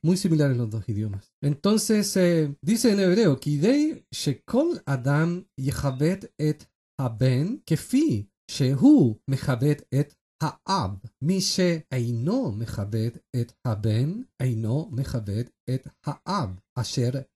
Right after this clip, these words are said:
shelacho". Entonces, esto traduciéndolo al castellano lo más literal que pueda, dice, "Para que todos, hombres o Adam, den gloria al Hijo, como Él da gloria al Padre.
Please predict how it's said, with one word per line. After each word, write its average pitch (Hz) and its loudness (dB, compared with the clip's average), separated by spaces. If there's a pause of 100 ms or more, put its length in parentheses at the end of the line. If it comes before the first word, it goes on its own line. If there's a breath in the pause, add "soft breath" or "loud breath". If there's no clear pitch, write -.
shelacho". 113 0 (580)
Entonces, 202 2
esto 202 -2
traduciéndolo 185 -2
al 160 0
castellano 156 2
lo 127 4
más 185 -2
literal 127 -4 (140)
que 117 -6
pueda, 101 -6
dice, 113 -6
"Para 180 2
que 170 -2
todos, 170 0
hombres 156 -2
o 139 -2
Adam, 117 -2 (100)
den 170 2
gloria 139 2
al 135 -2
Hijo, 220 -4
como 131 0
Él 185 4
da 156 0
gloria 165 2
al 113 -2
Padre. 127 -2